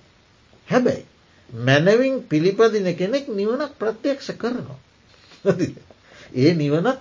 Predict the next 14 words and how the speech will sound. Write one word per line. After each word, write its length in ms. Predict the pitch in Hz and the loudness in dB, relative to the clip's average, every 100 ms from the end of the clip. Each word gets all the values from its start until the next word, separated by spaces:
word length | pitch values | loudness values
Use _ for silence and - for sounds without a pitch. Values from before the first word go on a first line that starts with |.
| - | -6
තියෙනවා. 420 | 370 359 - - _ _ _ _ _ _ _ _ _ | -4 -4 -4 -16 _ _ _ _ _ _ _ _ _
ඔච්චර 380 | - 104 - 110 107 101 - - _ | -16 -16 -8 -6 -6 -10 -16 -20 _
වරන් 380 | 117 107 113 117 | -14 -8 -8 -6
උත්තරේ. 540 | 110 110 - 143 - 90 _ _ _ _ _ | -8 -10 -4 -2 -2 -8 _ _ _ _ _
ඊට 160 | 117 110 | -12 -4
පස්සේ 500 | 127 113 - 101 92 127 _ _ _ _ | 0 0 0 -10 -10 -12 _ _ _ _
දැන් 160 | - 110 | -8 -8
ඉතින් 240 | 117 113 107 | -8 -12 -6
රජුරවන්න 560 | 104 104 131 147 139 | -6 -4 -4 -2 -2
දැන් 240 | 123 113 101 | -4 -8 -10
මේක 200 | 101 110 | -10 -8
ආයෙත් 540 | 110 - 110 208 - | -8 -6 -2 -2 -2
අහනවා 320 | 185 147 107 | -8 -6 -8
ඉතින්. 240 | 85 - | -12 -14